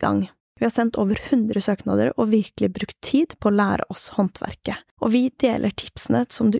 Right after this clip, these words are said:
ikke kan google deg til, og gir deg vår innsideinfo fra to utøvere sitt ståsted. Vi går blant annet gjennom hvordan man navigerer i landskapet av tilskuddsordninger,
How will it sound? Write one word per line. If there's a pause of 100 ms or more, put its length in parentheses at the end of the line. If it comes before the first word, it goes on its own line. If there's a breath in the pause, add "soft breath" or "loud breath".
ikke
kan
google
deg
til, (160)
og
gir
deg
vår
innsideinfo
fra
to (240)
utøvere
sitt
ståsted. (400)
Vi
går
blant
annet
gjennom
hvordan
man
navigerer
i
landskapet
av
tilskuddsordninger,